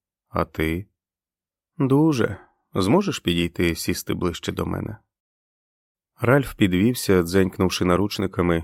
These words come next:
і сів біля Ларі. Вони з хвилину посиділи мовчки, і тоді Ральф тихо сказав: "Нас котять однією з біса довгою вулицею".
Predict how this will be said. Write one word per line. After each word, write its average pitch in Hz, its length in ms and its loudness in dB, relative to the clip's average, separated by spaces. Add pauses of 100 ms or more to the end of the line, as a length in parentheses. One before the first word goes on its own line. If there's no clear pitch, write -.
і 113 120 -2
сів 101 280 -2
біля 87 220 0
Ларі. - 380 -8 (420)
Вони 113 280 2
з 95 80 -4
хвилину 98 400 2
посиділи 85 540 0
мовчки, 98 540 -2 (220)
і 98 100 -4
тоді 95 320 -2
Ральф 92 280 -2
тихо - 260 -8
сказав: 80 540 -4 (1120)
"Нас 95 360 2
котять 104 480 0
однією 92 640 2
з 90 120 -4
біса 90 400 -2
довгою 117 540 0
вулицею". 78 640 -6